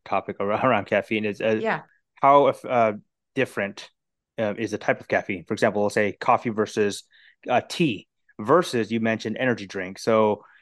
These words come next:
Speaker 1: i-, i-, everything else created equal, say everything had two hundred, is one
Speaker 2: Sure.
Speaker 1: <sighs> it, it's kind of rhetorical, I know this, because energy drinks is obviously gonna be a little bit, in many ways, I know it depends on the research or, you know, what source you're talking about, is generally not gonna be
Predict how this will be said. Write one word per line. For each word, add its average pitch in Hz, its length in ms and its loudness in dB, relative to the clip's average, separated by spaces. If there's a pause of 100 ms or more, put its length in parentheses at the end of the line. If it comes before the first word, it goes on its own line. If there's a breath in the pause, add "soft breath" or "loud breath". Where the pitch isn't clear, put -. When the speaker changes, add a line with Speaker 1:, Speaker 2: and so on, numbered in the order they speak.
(120)
Speaker 1:
i-, - 60 -4
i-, 120 380 0
everything 131 240 0
else 123 160 2
created 113 280 0
equal, 107 280 -2
say 113 180 -2
everything 117 260 -4
had 104 140 -4
two 117 220 4
hundred, 92 640 -2 (420 soft breath)
is 110 300 -2
one 117 600 2
Speaker 2:
Sure. 151 220 -12 (220)
Speaker 1:
<sighs> - 240 -20
it, - 100 -12 (340 loud breath)
it's 123 300 -4
kind 160 140 0
of 113 60 0
rhetorical, 107 360 0
I 98 60 0
know 101 200 -2
this, 95 140 -6
because 104 220 -10
energy 110 240 -2
drinks 104 340 -8
is 92 180 -8 (120)
obviously 101 320 -6
gonna 101 120 -4
be 98 60 -6
a 98 60 -4
little 101 180 -2
bit, 98 180 -6 (460 soft breath)
in 107 180 -2
many 113 220 2
ways, 101 260 0
I 104 60 0
know 98 140 -4
it 95 100 -6
depends 101 220 -8
on 98 80 -8
the 98 60 -8
research 98 440 -6
or, 98 180 -6
you 95 60 -8
know, 95 80 -8
what 104 140 -6
source - 260 0
you're 104 80 -2
talking 101 320 0
about, 95 260 -2
is 95 300 -8
generally 139 360 6
not 113 160 2
gonna 110 120 0
be 104 240 -4